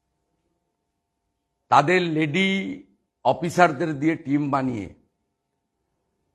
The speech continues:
ইমিডিয়েট অ্যাকশন নিক। যত দিন যাবে এভিডেন্স টেম্পার হবে, এভিডেন্স টেম্পার হয়ে যাবে ইমিডিয়েটলি। আর otherwise within short period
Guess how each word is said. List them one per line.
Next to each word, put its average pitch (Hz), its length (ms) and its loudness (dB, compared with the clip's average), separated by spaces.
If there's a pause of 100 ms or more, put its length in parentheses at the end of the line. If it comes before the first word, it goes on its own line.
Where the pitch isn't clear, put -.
(180)
ইমিডিয়েট 196 580 2
অ্যাকশন 165 400 -2
নিক। 113 460 -10
যত 156 360 -2
দিন 165 240 0
যাবে 190 540 4 (400)
এভিডেন্স 165 500 -2
টেম্পার 131 380 -4
হবে, 101 180 -14 (3250)
এভিডেন্স 175 440 2
টেম্পার 170 380 2
হয়ে 185 120 2
যাবে 185 220 0
ইমিডিয়েটলি। 139 640 -4 (720)
আর 143 420 4
otherwise 208 680 4 (1160)
within 185 340 2 (100)
short 175 320 2
period 190 220 2